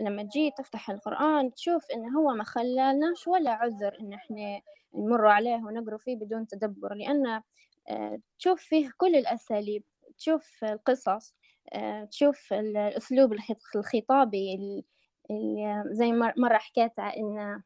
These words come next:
مرة قرأت إن واحد من ال-، الكتاب، آه، آه، واصف، آه، جملة "يا عبادي" اللي الله يقول فيها في القرآن زي قلب الأم،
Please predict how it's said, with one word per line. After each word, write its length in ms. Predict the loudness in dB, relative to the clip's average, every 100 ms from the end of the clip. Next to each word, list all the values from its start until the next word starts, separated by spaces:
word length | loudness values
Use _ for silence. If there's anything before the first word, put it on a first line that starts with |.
| 0
مرة 380 | 4 6 4 4
قرأت 240 | 4 4 2 -6
إن 180 | -8 -8
واحد 500 | -6 -6 -8 -16 -18
من 180 | -12 -10
ال-، 460 | -10 -4 -2 -2 -4 _ _ -20 -20 -8 -6
الكتاب، 540 | -2 2 8 8 6 _ _ -4
آه، 400 | -2 -2 -4 -8 -12 _ _ -10
آه، 360 | -6 -6 -6 -2
واصف، 540 | 6 6 6 -8 -8 -20 -20 -12
آه، 240 | -10 -8
جملة 420 | -2 -2 -2 -4 -12 -4
"يا 120 | 0
عبادي" 760 | 0 0 2 2 2 -4 -10 -8
اللي 220 | -8 -6
الله 320 | -2 -2 -4
يقول 200 | -8 -10
فيها 160 | -4 -6
في 100 | -6
القرآن 420 | -8 -6 -4 -6 _ _ _ 0
زي 180 | 4 4
قلب 360 | 4 0 0
الأم، 320 | -8 -8 -10